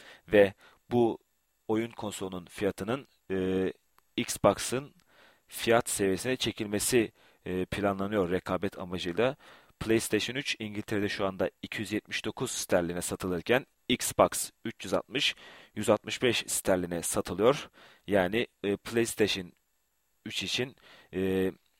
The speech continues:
yüzde kırklık bir fiyat indirimi bekleyebiliriz. Umarız bu fiyat indirimi, e, Türkiye'ye de yansır. Türkiye'de de, e, fiyat biraz daha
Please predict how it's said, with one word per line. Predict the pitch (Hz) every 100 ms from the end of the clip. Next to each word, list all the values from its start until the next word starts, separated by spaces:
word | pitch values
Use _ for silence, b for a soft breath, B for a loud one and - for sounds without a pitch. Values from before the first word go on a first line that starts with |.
| _ -
yüzde | 95 101 101
kırklık | 120 101 - 98 -
bir | 110
fiyat | - - 113 -
indirimi | 92 92 90 92 123 - - 92
bekleyebiliriz. | 104 - 98 85 90 139 - - - B B B -
Umarız | 107 104 117 107
bu | 107
fiyat | - 110 110 -
indirimi, | 92 90 87 120 - _ -
e, | 98 95 95 90 - _ _ _ _ -
Türkiye'ye | 127 - 101 95
de | 87
yansır. | 82 - 127 -
Türkiye'de | - 117 101 90
de, | 98 120 - B B B
e, | 95 92 92 -
fiyat | - - 110 123 - - 95
biraz | 110 98 85 -
daha | 104